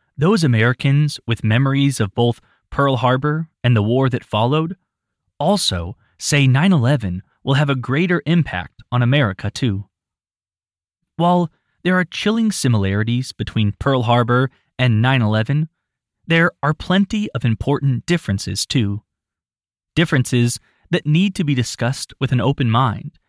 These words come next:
and within historical context. The fact is that each generation gives different meaning to the same historical events,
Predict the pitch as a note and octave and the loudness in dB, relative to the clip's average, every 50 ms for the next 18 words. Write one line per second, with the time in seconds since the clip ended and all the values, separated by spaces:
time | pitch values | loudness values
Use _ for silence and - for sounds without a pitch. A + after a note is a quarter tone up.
0 | _ _ _ _ D3+ D3 C#3+ D3 - - D#3+ E3+ F3 F3 D3+ F3+ E3+ - - G#2 | _ _ _ _ 0 2 2 2 2 0 0 2 2 2 2 0 -2 -2 -4 -4
1 | F#2+ F#2+ G2 - A2+ A2+ - - C3 B2+ A#2+ - - G#2 - - - - - - | -4 -4 -4 -4 -6 -6 -2 0 0 0 0 -2 -6 -10 -10 -14 -16 -16 -18 -20
2 | _ _ _ _ _ _ _ _ _ _ _ _ _ _ _ _ _ _ _ - | _ _ _ _ _ _ _ _ _ _ _ _ _ _ _ _ _ _ _ -4
3 | C#3+ - G3 G3 F3 - - C3+ B2 G#2+ F2+ F#2 E2+ - - - _ _ _ _ | -2 0 0 0 0 -2 -2 0 0 0 0 -2 -6 -10 -14 -16 _ _ _ _
4 | _ _ _ - D#3+ - _ _ - F#3 G#3+ G3 - - - - - _ B2+ B2 | _ _ _ -4 -4 -4 _ _ -2 -2 -2 -2 -4 -8 -10 -10 -10 _ -4 -2
5 | B2+ C3 C3 A#2 G#2+ G#2+ A2+ B2 - - - G2+ F#2+ F#2 G2 - _ _ _ _ | -2 0 0 0 0 0 0 -2 -2 -4 -4 -6 -6 -6 -8 -10 _ _ _ _
6 | _ - D3 F3 D#3 C#3 C3+ B2+ - - _ _ _ - C3 B2+ D#3+ F#3+ - - | _ 0 2 2 2 2 0 -2 -4 -8 _ _ _ -8 -4 0 0 0 0 -2
7 | - F#3 - - C3+ D#3 D#3+ B2 F#2+ E2+ E2 F#2+ G2+ - _ _ _ _ - - | -4 -6 -4 0 2 2 2 2 2 0 -4 -6 -8 -12 _ _ _ _ -4 0
8 | D3+ D3 C#3+ - - - D3 D#3+ E3+ F3 E3 E3 F3+ - - - A2 G2 G2 G2+ | 0 0 0 0 0 0 0 2 2 4 2 2 2 0 -2 -4 -4 -4 -4 -6
9 | - G#2+ G#2 G2+ G#2 C3 A2+ G#2+ - - - - - - | -4 -4 -4 -2 0 -2 -2 -2 -4 -6 -8 -8 -8 -8